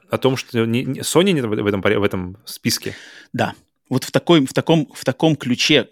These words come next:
Speaker 2: где официально подтверждаем это, Sony, PlayStation пока не фигурируют. Ну, потому что вот сейчас идет драчка.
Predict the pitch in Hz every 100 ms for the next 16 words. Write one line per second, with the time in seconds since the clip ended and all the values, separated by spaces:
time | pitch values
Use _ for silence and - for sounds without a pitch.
0 | - 110 110 - 117 - - 139 135 107
1 | 117 - 120 110 120 120 104 104 147 190
2 | 120 - _ - - 139 160 110 104 139
3 | 143 117 104 113 107 - 117 113 - 107
4 | 139 147 135 - 113 - 98 98 - 110
5 | 123 - -